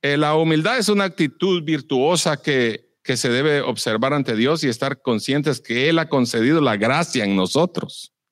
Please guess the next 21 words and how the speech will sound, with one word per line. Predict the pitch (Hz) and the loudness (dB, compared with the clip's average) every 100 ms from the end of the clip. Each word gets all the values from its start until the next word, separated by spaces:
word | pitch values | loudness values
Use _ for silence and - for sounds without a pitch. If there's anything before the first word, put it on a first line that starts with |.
| _ _ _ _ _ _ _ - | _ _ _ _ _ _ _ -6
¿Verdad? | 107 120 | -4 -2
El | 120 | -2
que | 117 | -2
es | 175 175 | -2 0
humilde, | 156 220 220 170 185 165 - _ _ - | 2 2 2 0 0 -4 -10 _ _ -8
Dios | 98 120 | -2 0
lo | 120 | -2
exalta. | - 170 180 - 92 - _ _ _ - | -2 -2 -2 -6 -10 -12 _ _ _ -6
Y | 104 | -6
el | |
que | 104 | -4
se | 101 | -4
exalta, | 107 - 156 170 139 | -4 -2 -2 0 0
Dios | 117 123 | 2 2
lo | 117 | 2
humilla. | 95 113 160 98 85 _ _ _ _ | 2 2 2 0 -4 _ _ _ _
O | - | -8
sea, | 120 104 - | -4 -4 -2
vamos | 113 131 | -2 0
a | 123 | -2
ver | 135 135 | -2 -4